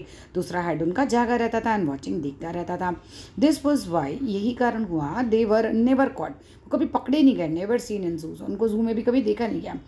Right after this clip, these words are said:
Though many of the greatest hunter, huntsmen, बहुत सारे शिकारियों ने,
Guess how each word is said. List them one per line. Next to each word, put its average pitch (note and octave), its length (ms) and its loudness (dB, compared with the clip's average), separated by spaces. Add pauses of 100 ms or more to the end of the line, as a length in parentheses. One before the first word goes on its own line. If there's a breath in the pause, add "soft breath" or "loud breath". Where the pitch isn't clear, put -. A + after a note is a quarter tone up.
(360 loud breath)
Though C#4+ 240 8
many A3+ 380 0
of D#3+ 120 -8
the F3+ 140 -6
greatest G3 540 -6
hunter, G3 360 -2 (640)
huntsmen, F3+ 480 0
बहुत G3+ 160 0
सारे F#3+ 180 0
शिकारियों F#3 600 0
ने, G3+ 200 0